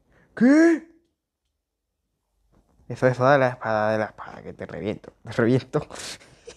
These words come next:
Pero que está viniendo aquí todo... ¿Qué, qué, qué, qué, qué? ¿Tú qué quieres? Tú eres militar igual que yo! No, no.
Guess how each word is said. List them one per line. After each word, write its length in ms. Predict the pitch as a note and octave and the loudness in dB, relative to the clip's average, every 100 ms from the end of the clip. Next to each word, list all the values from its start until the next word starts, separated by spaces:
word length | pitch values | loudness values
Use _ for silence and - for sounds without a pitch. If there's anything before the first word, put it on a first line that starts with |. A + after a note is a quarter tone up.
| - - A#4 - E3+ - - - _ _ _ _ _ _ _ _ _ _ _ _ _ _ _ - _ _ _ _ _ _ - | -18 -10 -10 -10 -16 -16 -20 -20 _ _ _ _ _ _ _ _ _ _ _ _ _ _ _ -20 _ _ _ _ _ _ 0
Pero 180 | C#3 | 2
que 80 | C3 | 2
está 220 | B2+ - | -2 -2
viniendo 320 | E3 F#3 G3 F3 | 0 2 0 -2
aquí 180 | E3 | -2
todo... 240 | D#3 D#3+ - F3 - F3+ | -2 -2 -2 -14 -14 -8
¿Qué, 160 | - C#4+ | -2 0
qué, 0 | |
qué, 140 | D4+ | 0
qué, 300 | D#4 D#4 D#4 | 2 2 2
qué? 200 | D#4+ D4+ - _ _ _ _ _ _ _ _ _ _ _ _ _ _ _ _ _ | 0 -2 -8 _ _ _ _ _ _ _ _ _ _ _ _ _ _ _ _ _
¿Tú 160 | - C#3+ | -4 0
qué 120 | C3+ | 0
quieres? 520 | - C3+ C3+ E3+ A3+ | 0 0 4 2 2
Tú 140 | - G#3+ | 2 6
eres 140 | C4+ | 6
militar 560 | C#4 A#3+ F#3 - B3 C#4 | 4 2 0 2 2 2
igual 240 | F#3 A3 | 2 2
que 160 | A#3 F#3 | 2 -2
yo! 440 | G3 C4+ A#3+ - _ _ _ _ _ _ _ _ _ _ _ _ _ _ _ _ _ - | 0 -2 -4 -12 _ _ _ _ _ _ _ _ _ _ _ _ _ _ _ _ _ -12
No, 380 | A2 A2 A2 - _ _ _ _ | -2 -2 -2 -6 _ _ _ _
no. 460 | - G#2 G#2 G#2 | -14 -6 -4 -4